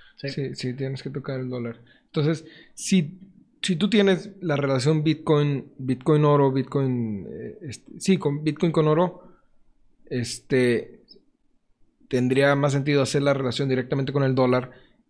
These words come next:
Speaker 2: porque para yo volver a, a hacer mi comparación contra el oro, tendría que pasar Bitcoin, dólar, oro.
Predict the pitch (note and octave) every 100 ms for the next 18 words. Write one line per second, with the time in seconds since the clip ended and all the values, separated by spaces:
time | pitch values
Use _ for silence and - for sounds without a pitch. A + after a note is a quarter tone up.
0 | _ _ _ _ _ - D#3+ B2+ C3+ G#2
1 | C3+ B2 A#2 A2+ - G#2+ B2+ C3+ C3+ C#3
2 | C3+ C3+ C#3+ - - - A#2 A2+ B2 B2
3 | A#2+ A#2+ A2+ A#2+ B2+ C3 A#2 A#2 A#2 A#2+
4 | A#2 - - G#2+ A#2 A2+ A#2+ A2+ A2+ A2+
5 | G#2 - _ _ _ _ _ B2+ B2 -
6 | B2 B2 A#2 - - G2 A2 A2+ - _
7 | - A#2+ A2 G2